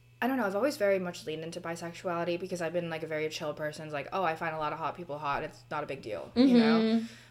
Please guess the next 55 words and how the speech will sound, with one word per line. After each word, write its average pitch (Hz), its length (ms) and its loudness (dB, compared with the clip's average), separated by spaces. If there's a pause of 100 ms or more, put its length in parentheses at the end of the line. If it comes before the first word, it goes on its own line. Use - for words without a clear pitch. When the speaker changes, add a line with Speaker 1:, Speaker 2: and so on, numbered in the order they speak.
(120)
Speaker 1:
But 185 180 -2
then 185 560 0
it's, - 400 -10
it's, 190 280 -8
like, 208 360 -4
and 220 100 -4
I 233 60 0
think 254 380 -4
you 220 100 -10
can 196 160 -6
feel 170 140 0
that 135 200 -4
way. 147 340 -4
Speaker 2:
Mm-hmm. 220 200 6
Speaker 1:
And 196 240 2
it's, 196 160 0
like, 165 300 -4 (160)
nothing 180 400 -4
is 165 340 -6 (280)
you 175 100 -8
can't - 380 -4
put - 300 -4
people 175 320 -4
into 151 140 -6
boxes. 117 360 -10
You 175 80 -8
can't 202 220 -6
put 165 160 -8
anything 180 240 -4
into 190 140 -10
boxes. 185 360 -4
And, 170 160 -2
like, 147 220 -8 (380)
I 208 60 6
also 320 180 4
think 370 160 2
it's, - 120 0
like, 202 160 0
labels 185 360 4
only 294 160 4
help 202 220 0
you 208 80 4
as 190 100 0
much 160 180 -4
as 170 60 -6
they 156 100 0
help 147 240 -2
you. 233 220 0 (100)
Speaker 2:
Yeah, 190 420 12
I 196 160 12
think 190 120 8
that's 180 180 6
very 160 200 8
Speaker 1:
Um, - 60 -2
Speaker 2:
true. 160 460 6